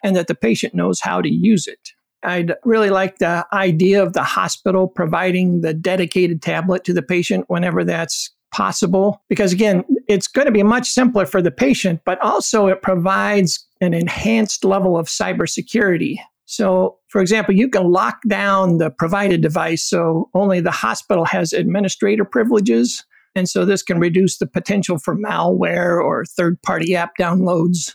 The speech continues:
If you provide the tablet, the Bluetooth vulnerability is minimized a little bit because you're only using it for short periods of time. And one last thing I'd like to highlight regarding the telemedicine technology domain is that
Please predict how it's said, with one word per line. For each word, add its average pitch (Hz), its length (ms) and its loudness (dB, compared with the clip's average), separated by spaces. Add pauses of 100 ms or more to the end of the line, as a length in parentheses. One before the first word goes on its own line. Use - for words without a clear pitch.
(140)
If 214 160 0
you 247 80 2
provide 220 680 0
the 202 100 2
tablet, 214 600 0
the 160 80 2
Bluetooth 240 580 4
vulnerability 202 720 4
is 170 140 2
minimized 180 800 2
a 202 40 0
little 233 240 2
bit 165 340 -2 (200)
because 196 380 0
you're 202 260 2
only 262 200 4
using 220 360 4
it - 140 -2
for 190 120 -2
short 233 420 0
periods 214 360 2
of 185 140 -2
time. 208 440 -4 (220)
And 214 80 2
one 294 100 2
last 254 240 0
thing 226 140 2
I'd 202 100 2
like 208 240 0
to - 80 -2
highlight 214 720 -2 (100)
regarding 202 420 2
the 175 80 2
telemedicine 190 720 2
technology 202 1000 0 (120)
domain 190 500 2
is 165 180 0
that 180 260 -2